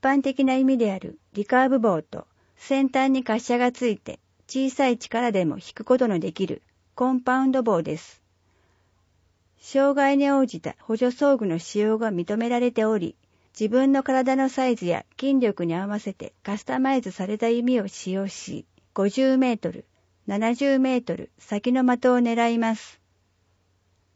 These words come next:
大会では、競技によって勝敗の決め方が異なるのも特徴です。リカーブは、三射を一セットとして各セットのポイントを競い、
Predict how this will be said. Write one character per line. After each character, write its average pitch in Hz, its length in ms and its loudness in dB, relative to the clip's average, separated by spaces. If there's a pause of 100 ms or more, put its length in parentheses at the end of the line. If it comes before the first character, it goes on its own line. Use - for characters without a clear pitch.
(840)
大 262 240 0
会 269 260 2
で 262 100 2
は、 208 200 -4 (400)
競 294 260 2
技 233 160 0
に 175 80 0
よ 156 100 -2
っ 170 40 -8
て - 400 -16
勝 269 360 0
敗 262 220 0
の 262 120 2
決 254 160 -4
め 226 120 -2
方 247 260 -2
が 240 140 -4
異 220 240 -6
な 247 140 0
る 247 100 0
の 202 100 -2
も 185 140 -8
特 165 240 -12
徴 196 260 -2
で 185 160 -2
す。 - 240 -16 (1500)
リ 208 100 -4
カ 262 220 2
ー 247 40 0
ブ 180 140 0
は、 160 220 -6 (420)
三 285 320 0
射 226 180 -2
を 185 60 -4
一 190 180 -8
セ - 200 -2
ッ 247 60 -8
ト 196 140 -8
と 175 140 -8
し - 80 -18
て - 240 -14 (140)
各 269 220 -8
セ - 180 -4
ッ 269 40 -6
ト 233 160 -4
の 185 140 -4
ポ 196 180 -10
イ 208 80 -6
ン 214 60 -6
ト 226 240 -4
を 214 40 -8
競 214 300 -8
い、 175 140 -8